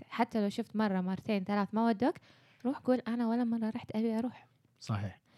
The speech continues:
Speaker 1: لازم يطلع صوتكم.
Speaker 2: مو بس كذي، أنا كنت أيام وزارة الصحة ما كنت أنطر أحد يرشحني، كنت مرات آخذ إجازات خاصة
Speaker 1: مم.
Speaker 2: على حسابي
Speaker 1: عشان
Speaker 2: وفلو-،
Speaker 1: أروح.
Speaker 2: وأدفع
Speaker 1: مم.
Speaker 2: تذاكر طيران وأدفع،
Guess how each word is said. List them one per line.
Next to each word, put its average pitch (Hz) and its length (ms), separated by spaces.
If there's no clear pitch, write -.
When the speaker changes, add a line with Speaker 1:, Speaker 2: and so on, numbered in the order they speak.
Speaker 1:
لازم 247 420
يطلع 247 320
صوتكم. - 400
Speaker 2:
مو 135 140
بس 113 200
كذي، 131 320
أنا 120 260
كنت 113 300
أيام 107 260
وزارة 113 340
الصحة 131 480
ما 117 140
كنت 113 280
أنطر 104 360
أحد 101 240
يرشحني، 127 680
كنت 107 160
مرات 104 280
آخذ 101 280
إجازات 107 640
خاصة 113 340
Speaker 1:
مم. 101 60
Speaker 2:
على 117 140
حسابي 120 640
Speaker 1:
عشان 185 300
Speaker 2:
وفلو-، 123 140
Speaker 1:
أروح. 113 300
Speaker 2:
وأدفع 120 340
Speaker 1:
مم. 113 60
Speaker 2:
تذاكر 117 480
طيران 120 580
وأدفع، 123 500